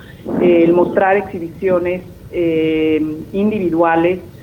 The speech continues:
de varios de los artistas que han marcado un referente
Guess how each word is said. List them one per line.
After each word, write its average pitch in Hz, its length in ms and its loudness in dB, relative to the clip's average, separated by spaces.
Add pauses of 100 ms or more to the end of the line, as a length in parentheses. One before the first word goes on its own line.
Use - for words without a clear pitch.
(260)
de 180 480 2
varios 202 300 2
de 190 80 0
los 165 140 -4
artistas 175 540 -4
que 185 100 -2
han 170 100 0
marcado 170 360 0
un 175 60 -2
referente 170 800 0